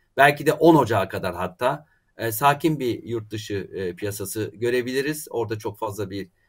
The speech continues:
e, e, etkilenmeyeceğiz. Zaten çok fazla da etkilenmiyoruz. Bakarsan geçen hafta hani fed sonrası, e, piyasalarda bir düşüş oldu orada ama bizde de, e, tekrar bir, e, toparlanma oldu. E, onun için, e, borsadaki trend hala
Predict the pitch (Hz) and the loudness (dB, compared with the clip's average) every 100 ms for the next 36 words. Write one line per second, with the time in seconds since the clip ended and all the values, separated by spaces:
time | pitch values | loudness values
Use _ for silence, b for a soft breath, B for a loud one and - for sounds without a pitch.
0 | _ - 104 92 73 101 - 107 107 120 | _ -10 -6 -4 -4 -6 -4 -6 -6 -2
1 | 139 147 135 156 156 156 165 160 - 117 | -2 -2 0 -2 2 4 4 4 0 -2
2 | - 104 107 92 95 - 101 104 113 110 | 0 -2 -2 -4 -6 -8 -6 -4 -2 -2
3 | 110 - _ _ 117 113 117 107 110 107 | -4 -8 _ _ -2 2 0 0 -2 -2
4 | 107 117 110 110 110 98 _ _ _ - | -2 -2 -2 -2 -4 -4 _ _ _ -8
5 | 107 101 123 120 - 117 113 110 107 120 | -6 -4 -2 -2 -2 -2 -2 -2 -4 -4
6 | 107 - _ _ _ 104 101 92 117 110 | -4 -10 _ _ _ -4 -4 -2 -4 -2
7 | 117 117 110 110 104 113 107 123 113 101 | 0 0 0 -2 -4 -8 -8 -6 -4 -4
8 | 98 95 98 143 120 110 107 113 110 113 | -2 -2 -2 -2 -2 -4 -4 -2 -2 -2
9 | - - 90 85 117 110 113 110 113 104 | -4 -8 -8 -6 -8 -4 -4 -2 -4 -6
10 | - _ 95 92 92 107 107 110 113 110 | -8 _ -10 -8 -8 -8 -2 -2 0 -2
11 | 117 104 92 87 190 - _ _ _ _ | -2 -2 -2 -4 -6 -8 _ _ _ _
12 | _ 92 - 202 156 151 190 196 - - | _ -8 -2 0 0 0 -2 -2 -10 -10
13 | 135 135 131 123 123 107 95 80 - 139 | -6 -4 -4 -2 -2 -4 -4 -8 0 6
14 | - 156 117 107 151 147 143 143 135 123 | 6 4 -2 -2 -6 -2 0 0 0 0
15 | 110 135 - | 2 0 -2